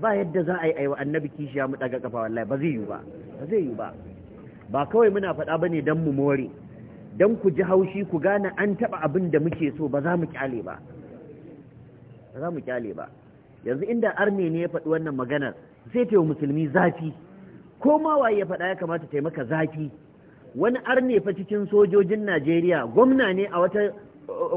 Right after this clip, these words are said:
wata gwamnati daga cikin gwamnatoci da suka wuce. An zo ana tattaunawa akan tattalin arzikin Najeriya ya karye, ya lalace.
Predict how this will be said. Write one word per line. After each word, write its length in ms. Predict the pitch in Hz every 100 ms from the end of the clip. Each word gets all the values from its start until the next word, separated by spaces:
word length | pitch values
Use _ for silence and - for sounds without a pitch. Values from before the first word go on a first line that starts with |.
| - 170
wata 220 | 175 202 190
gwamnati 360 | 208 220 190
daga 140 | 165 156
cikin 200 | - 175
gwamnatoci 500 | 180 180 180 180 190
da 80 | 160
suka 160 | 170
wuce. 280 | 151 147 120 - - - - -
An 160 | - 233
zo 80 | 247
ana 260 | 247 233 185
tattaunawa 1040 | 214 202 - 196 170 190 175 151 156 147 - - - - - -
akan 320 | 156 214 196 196
tattalin 440 | 202 208 214 202
arzikin 440 | 208 196 190 196 196
Najeriya 520 | 175 147 185 196 165
ya 160 | 160 165
karye, 360 | 185 202 175
ya 160 | 160 175
lalace. 560 | 185 180 147 - 139